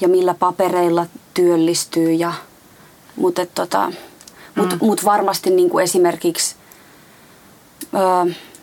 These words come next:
Speaker 1: suhteet voi vaikuttaa jossain tapauksessa.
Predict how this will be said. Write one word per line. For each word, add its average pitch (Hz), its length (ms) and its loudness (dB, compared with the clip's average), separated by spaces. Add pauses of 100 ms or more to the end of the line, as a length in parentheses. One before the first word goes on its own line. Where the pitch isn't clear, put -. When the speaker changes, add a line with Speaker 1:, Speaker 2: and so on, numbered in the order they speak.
(560)
Speaker 1:
suhteet 233 760 -2
voi 240 220 2
vaikuttaa 226 680 0
jossain 214 400 0
tapauksessa. 202 800 -2